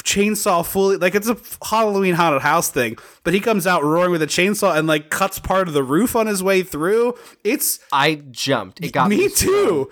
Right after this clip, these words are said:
Speaker 2: good.
Speaker 1: And I was waiting, like, I was literally going, like, "At any moment, someone is popping out of this door. Like, the jump scare is coming now."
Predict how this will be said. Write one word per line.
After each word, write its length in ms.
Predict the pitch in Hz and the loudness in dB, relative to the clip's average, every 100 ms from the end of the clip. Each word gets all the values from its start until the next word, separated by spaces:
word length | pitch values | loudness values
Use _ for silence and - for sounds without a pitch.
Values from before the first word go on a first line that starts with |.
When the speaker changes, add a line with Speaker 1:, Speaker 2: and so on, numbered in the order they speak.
| - | -6
Speaker 2:
good. 320 | 101 82 80 | -6 -4 -4
Speaker 1:
And 100 | 208 | 0
I 140 | 247 | 0
was 200 | 349 320 | 0 -2
waiting, 380 | 277 269 320 349 | -2 0 -2 -2
like, 160 | 233 233 | -4 0
I 140 | 262 | 0
was 200 | 277 247 | 0 -2
literally 400 | 247 277 320 302 | -2 0 2 0
going, 320 | 240 240 254 214 | 0 0 0 0
like, 240 | 185 180 | -2 0
"At 100 | 170 170 | 0 0
any 240 | 196 196 | 0 2
moment, 420 | 185 185 175 143 | 0 0 0 -2
someone 360 | - 165 160 151 | -2 0 0 0
is 120 | 131 | 0
popping 320 | 156 139 139 | -2 0 0
out 160 | 127 127 | 0 -2
of 60 | |
this 160 | 117 127 | -4 -8
door. 100 | 156 | -4
Like, 140 | 160 | -2
the 100 | 156 | 0
jump 280 | 185 220 240 | 0 0 -2
scare 280 | - 214 185 | -2 0 0
is 140 | 170 | 0
coming 480 | - 190 160 151 147 | 0 0 0 0 0
now." 460 | 156 156 98 98 | 0 0 0 -2